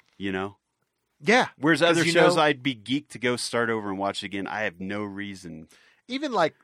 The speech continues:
Speaker 2: you know, Lost, that a lot of people complained
Speaker 1: Sure.
Speaker 2: about the, the ending.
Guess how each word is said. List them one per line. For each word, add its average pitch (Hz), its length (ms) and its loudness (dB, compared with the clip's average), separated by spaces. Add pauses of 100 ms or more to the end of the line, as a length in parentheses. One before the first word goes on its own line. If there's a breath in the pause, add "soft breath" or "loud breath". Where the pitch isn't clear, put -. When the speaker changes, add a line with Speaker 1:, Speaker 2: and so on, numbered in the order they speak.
Speaker 2:
you 151 100 -8
know, 113 160 -6
Lost, 113 560 -4
that 95 100 -12
a 98 40 -16
lot 117 200 -4
of 120 60 -4
people 117 240 -10
complained 113 440 -12
Speaker 1:
Sure. 262 120 -2
Speaker 2:
about 101 300 -8
the, 98 160 -14 (120)
the 101 220 -14
ending. 95 480 -12